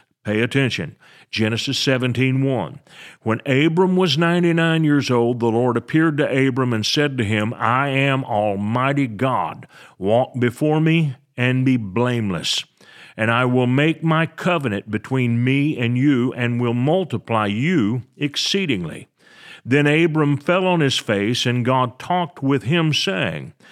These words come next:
"As for me, behold, my covenant is with you, and you shall be a father of many nations.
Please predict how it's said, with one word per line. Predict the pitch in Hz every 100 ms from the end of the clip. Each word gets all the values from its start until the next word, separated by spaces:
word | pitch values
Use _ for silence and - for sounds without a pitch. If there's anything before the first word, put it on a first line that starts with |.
| - -
"As | 131 139 120
for | - - 113
me, | 113 135 156 170 190 196
behold, | 117 117 101 139 156 165 123
my | 123 113
covenant | - 151 156 160 165
is | - 131 107
with | 107 95 82
you, | 147 202 196 196 - - - -
and | 104 90
you | 98 139 190 180
shall | - 165 156 151
be | 120 147 139 127
a | 110 110 95
father | - - 160 139 95 98
of | - 101 95
many | 113 127 131
nations. | 123 107 - 73 -